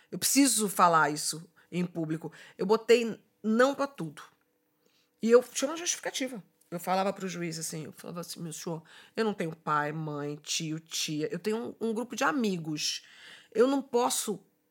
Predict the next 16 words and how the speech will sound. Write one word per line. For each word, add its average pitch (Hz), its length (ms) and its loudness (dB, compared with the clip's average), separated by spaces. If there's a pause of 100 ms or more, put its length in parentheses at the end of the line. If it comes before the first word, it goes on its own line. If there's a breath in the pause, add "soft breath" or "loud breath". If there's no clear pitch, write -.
na 220 220 4
largada, 170 960 6 (920 soft breath)
ter 277 400 6
um, 269 380 4 (100)
um, 254 260 4 (160)
um, 240 160 2 (160)
uma 262 380 4
responsabilidade 247 1080 4
dessa. 226 320 2
Eu 220 60 4
não, 233 180 -2
eu 226 120 2
não 233 180 -2
vou 233 80 -2
saber 247 580 2
lidar 175 480 -2